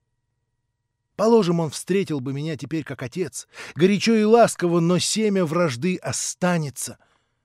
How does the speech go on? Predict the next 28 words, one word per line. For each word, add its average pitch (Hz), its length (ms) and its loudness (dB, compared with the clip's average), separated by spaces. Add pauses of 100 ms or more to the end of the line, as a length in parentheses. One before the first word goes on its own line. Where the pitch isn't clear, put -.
(140)
На 123 80 -6
второй — 151 500 -6 (380)
на 175 160 2
третий 202 460 4
день 165 320 0
начнутся 165 580 -4
огорчения, 143 720 -4
недоумения, 170 760 0
попрёки. 196 640 2 (300)
К - 60 -20
тому 208 240 4
же 185 200 2
он 190 320 2
не 165 120 0
простит 151 600 -8
без 123 380 -4
условий. 151 800 -6 (1000)
Я, - 180 -10
положим, 101 360 -14
скажу, 101 440 -14 (680)
и - 80 -12
скажу 135 320 -6
правду 135 560 -4
из 101 140 -10
глубины 135 440 -2
сердца, 165 500 -2
что - 180 -8
понимаю, 175 840 0